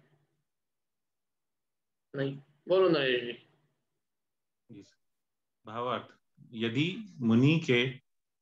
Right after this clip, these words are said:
Speaker 2: स्वस्थ भाव लक्षण प्रयत्न सहित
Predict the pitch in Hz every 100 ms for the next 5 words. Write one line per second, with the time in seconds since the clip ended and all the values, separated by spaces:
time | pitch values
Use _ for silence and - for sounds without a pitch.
0 | _ - - 135 147 - 143 113 113 123
1 | 113 - 131 139 - _ - 110 120 -
2 | 143 139 123 127